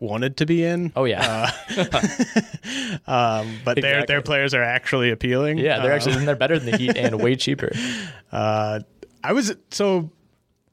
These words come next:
Speaker 1: just randomly, I was thinking about, uh, Tyler Johnson's contract.
Speaker 2: Same.
Speaker 1: Uh, <laughs> um, the other day, I was just like,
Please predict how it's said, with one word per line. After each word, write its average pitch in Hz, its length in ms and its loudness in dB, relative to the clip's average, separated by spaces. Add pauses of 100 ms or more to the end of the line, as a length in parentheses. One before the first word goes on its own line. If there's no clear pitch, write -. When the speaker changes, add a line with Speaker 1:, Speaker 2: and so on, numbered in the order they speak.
(180)
Speaker 1:
just 160 180 0
randomly, 156 460 2
I 135 60 4
was 127 120 -2
thinking 143 320 0
about, 117 380 0
uh, 104 240 -6
Tyler 123 300 2
Johnson's 107 680 -4
contract. 104 560 -4
Speaker 2:
Same. 101 260 0 (160)
Speaker 1:
Uh, 143 160 0 (500)
<laughs> 214 280 0
um, 175 300 0 (180)
the 151 140 0
other 196 160 0
day, 151 380 0
I 131 140 4
was 135 180 -6
just - 220 -6
like, 143 240 0